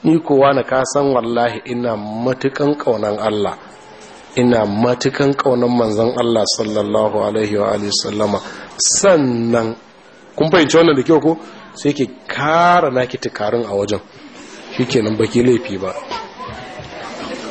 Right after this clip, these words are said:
<laughs> Ina fatan mun fahimci wannan da kyau. Amma kawai sai a rika haɗa su a cikin jimla guda. Wannan kawo wawu atafin,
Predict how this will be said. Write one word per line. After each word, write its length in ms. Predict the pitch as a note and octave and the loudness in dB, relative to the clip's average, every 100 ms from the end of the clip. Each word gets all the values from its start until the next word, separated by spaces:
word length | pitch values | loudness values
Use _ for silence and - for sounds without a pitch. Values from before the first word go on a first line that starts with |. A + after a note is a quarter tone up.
| - - - | -12 -10 -6
<laughs> 1600 | - D#3 - - - - - - - - - - - - - - | -2 -2 -2 -4 -6 -4 -6 -6 -14 -12 -4 -2 -2 -2 -6 0
Ina 160 | G3+ D#3+ | 2 4
fatan 240 | D#3 D#3+ | 4 4
mun 120 | E3+ | 4
fahimci 280 | D#3+ C3+ B2 | 4 4 4
wannan 240 | C#3 C3+ A2+ | 2 2 0
da 80 | |
kyau. 200 | G2+ A2+ G2+ - - - - | -4 -6 -8 -14 -20 -18 -2
Amma 180 | B2 D3 D3 | 2 4 4
kawai 200 | F3+ E3 | 4 6
sai 140 | E3 | 4
a 40 | C#3+ | 4
rika 160 | D#3+ C#3 | 4 2
haɗa 200 | C3+ C#3+ B2+ | 2 2 2
su 80 | D#3 | 0
a 80 | B2 | -2
cikin 280 | - C3+ C3+ | -2 -2 -2
jimla 340 | A#2+ C#3+ C#3 A#2+ | 2 2 4 2
guda. 200 | G2 G#2+ G#2+ - - - - - | 0 -2 -2 -4 -20 -20 -18 0
Wannan 300 | D3 F3+ D#3+ | 4 4 4
kawo 280 | - D#3 D#3 D3+ | 4 4 6 6
wawu 280 | E3+ F3 D3+ C#3+ | 6 6 4 2
atafin, 400 | C#3+ D#3 D#3 | 0 0 2